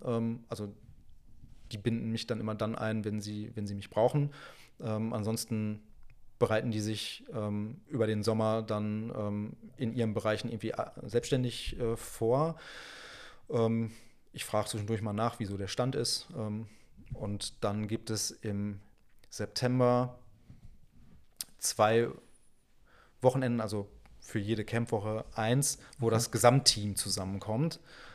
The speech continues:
Speaker 1: Ähm, da sind also dann alle Teamer, die in der Campwoche dabei sind für die Kirchengemeinden und die Rödeltruppe,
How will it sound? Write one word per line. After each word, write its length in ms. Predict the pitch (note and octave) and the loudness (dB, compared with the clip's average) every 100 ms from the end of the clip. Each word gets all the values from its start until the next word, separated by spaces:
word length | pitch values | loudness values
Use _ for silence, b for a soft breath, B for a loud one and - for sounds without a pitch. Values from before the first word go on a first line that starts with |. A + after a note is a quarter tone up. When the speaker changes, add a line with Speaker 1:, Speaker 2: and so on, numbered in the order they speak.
| B | B
Speaker 1:
Ähm, 440 | - G#2+ G#2+ G#2+ G#2 b b | -4 -2 -2 -2 -6 b b
da 120 | - G2+ | -4 -2
sind 100 | A2+ | 2
also 220 | A2 A2 | 0 0
dann 280 | A2 G#2+ A2 - | -2 -2 -4 -8
alle 320 | - A2+ B2 | 2 6 6
Teamer, 600 | - C3 C3 B2 B2+ B2+ | 4 2 4 6 6 4
die 300 | B2+ A#2 A2 | 2 -4 -4
in 380 | C3 A2+ A2 B2 | -2 -2 -4 -4
der 280 | - A2 A2 | 0 2 2
Campwoche 1000 | A2 A#2+ A2+ A2+ - G#2+ G#2 A2 - - - | 0 -4 -4 -2 0 0 -2 -4 -8 -12 -6
dabei 320 | G2+ G#2+ B2 | 0 4 4
sind 200 | B2 B2 | 2 -2
für 140 | - | -4
die 120 | A2+ | -6
Kirchengemeinden 600 | G#2+ A#2+ A#2+ A2+ A2+ A2+ | -4 -4 -2 0 0 -2
und 180 | A2+ A2+ | -2 -4
die 80 | G#2 | -4
Rödeltruppe, 640 | G2+ A2 A2+ - A2+ A2 | -2 -2 -2 -4 0 0